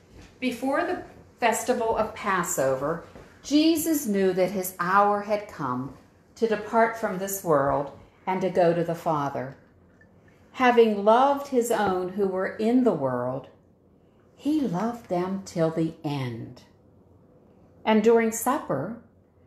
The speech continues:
Jesus, knowing that the Father had given all things into his hands and that he had come from God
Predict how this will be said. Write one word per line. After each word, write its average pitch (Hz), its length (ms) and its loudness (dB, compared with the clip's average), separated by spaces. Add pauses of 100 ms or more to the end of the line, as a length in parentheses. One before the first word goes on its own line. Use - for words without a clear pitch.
(180)
Jesus, 254 500 0
knowing 202 680 2 (500)
that 196 240 -2
the 185 60 -2
Father 202 640 4
had 190 260 -8
given 175 400 -2
all 247 320 2
things 156 640 0
into 185 300 -6
his 240 460 -6
hands 135 680 -6 (460)
and 196 180 2
that 196 140 2
he 202 180 -4
had 185 180 -2
come 190 360 -4
from 254 480 0
God 131 500 -2